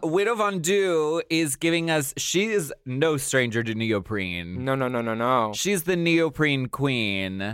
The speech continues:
Speaker 2: Everybody, everybody be queen of something.
Speaker 1: I really like this outfit.
Speaker 2: She's got stuff to do. She's got bikinis. It's very, like,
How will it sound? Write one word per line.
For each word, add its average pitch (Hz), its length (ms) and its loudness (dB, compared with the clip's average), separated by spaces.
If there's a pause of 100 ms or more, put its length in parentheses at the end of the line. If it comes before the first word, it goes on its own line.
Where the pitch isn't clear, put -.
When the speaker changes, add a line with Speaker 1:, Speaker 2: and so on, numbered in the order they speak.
(180)
Speaker 2:
Everybody, 120 280 -2
everybody 120 320 -2
be 113 80 -12
queen 139 180 -8
of 127 80 -12
something. 123 320 -10 (220)
Speaker 1:
I 165 140 4
really 196 440 0
like 147 360 0
this 131 260 -2
outfit. 90 680 0 (140)
Speaker 2:
She's - 260 -10
got - 220 0
stuff 175 280 0
to 170 80 -12
do. 185 140 0
She's 135 220 -8
got 120 180 -2
bikinis. 165 540 -6
It's 135 140 -14
very, 175 260 2
like, 147 300 0